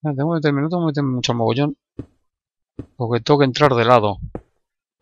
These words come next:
Que tengo poco hueco abajo, ya no me acordaba ya. No me acordaba. No problem, no problem. Aquí, joder, vaya peza cuesta. Aquí vamos a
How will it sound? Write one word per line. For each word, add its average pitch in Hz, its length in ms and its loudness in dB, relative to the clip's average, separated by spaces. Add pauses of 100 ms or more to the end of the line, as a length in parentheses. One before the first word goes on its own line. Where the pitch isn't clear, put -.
(380)
Que 123 100 -12
tengo 123 240 0
poco 123 240 4
hueco 117 260 4
abajo, 110 280 4
ya 107 60 0
no 113 60 2
me 117 60 2
acordaba 113 340 0
ya. 110 260 -4 (200)
No 120 100 -6
me 123 100 4
acordaba. 107 680 4 (2500)
No 110 100 -4
problem, 113 460 -2
no 117 120 0
problem. 110 540 0 (2500)
Aquí, 120 220 -8
joder, 113 260 -4
vaya 113 120 -2
peza 113 180 -4
cuesta. 110 300 -4
Aquí 117 80 -2
vamos 120 180 0
a 110 280 2